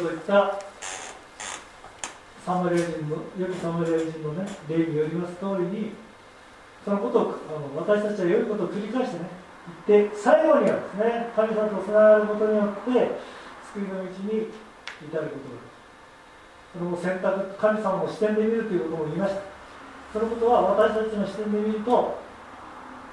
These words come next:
難しすぎて、いろんなことが入りすぎて、だから神様の視点によって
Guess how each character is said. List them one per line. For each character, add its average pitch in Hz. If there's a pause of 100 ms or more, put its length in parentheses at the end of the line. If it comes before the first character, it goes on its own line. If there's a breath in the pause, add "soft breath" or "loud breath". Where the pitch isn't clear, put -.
(2500)
難 156 (220)
し 190
す -
ぎ 180
て、 -
い -
ろ 202
ん 196
な 196
こ 196
と 175
が 151
入 165
り 165
す 165
ぎ 170
て、 - (160)
だ 240
か 247
ら 220
神 208
様 196
の 165
視 -
点 185
に 185
よ 180
っ 180
て -